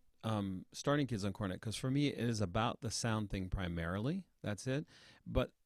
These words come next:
the ergonomics are there. I under-, I just, you know, I get that part of it. Something, kids are smaller, it's easier to hold up. But I think as a result, just the way that instrument responds, you're teaching better facility. You're teaching an ease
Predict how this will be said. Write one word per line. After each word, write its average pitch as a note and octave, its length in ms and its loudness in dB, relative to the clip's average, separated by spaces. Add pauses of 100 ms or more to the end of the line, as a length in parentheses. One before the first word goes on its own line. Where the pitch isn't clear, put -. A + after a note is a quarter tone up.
(180)
the B2+ 140 -2
ergonomics C#3+ 640 4
are A2 40 -2
there. G2 180 4
I G#2+ 80 4
under-, A2 240 0
I G#2 80 -2
just, G#2 220 -4
you G#2 100 0
know, F#2 180 0 (100)
I G2 120 0
get G#2 240 -2
that G2+ 160 0
part G#2+ 200 2
of G2+ 80 0
it. G2+ 140 0
Something, G2+ 300 -4
kids G#2+ 200 -2
are G#2 60 -2
smaller, G2+ 340 0
it's - 120 -4
easier G#2 180 -2
to - 80 0
hold F#2+ 220 0
up. A2+ 180 0 (320)
But A#2 140 0
I A#2 40 4
think E3+ 200 -2
as F#3+ 120 2
a B2+ 60 2
result, G#2+ 540 2
just E3 200 0
the D3+ 80 0
way A2 220 2
that G2 300 0
instrument G#2 440 -4
responds, - 1040 -2 (220)
you're A#2 120 0
teaching D#3 540 -2
better A2+ 300 2
facility. A2+ 580 0
You're G2 160 -4
teaching A#2+ 380 -4
an G2 240 -4
ease A#2 680 -2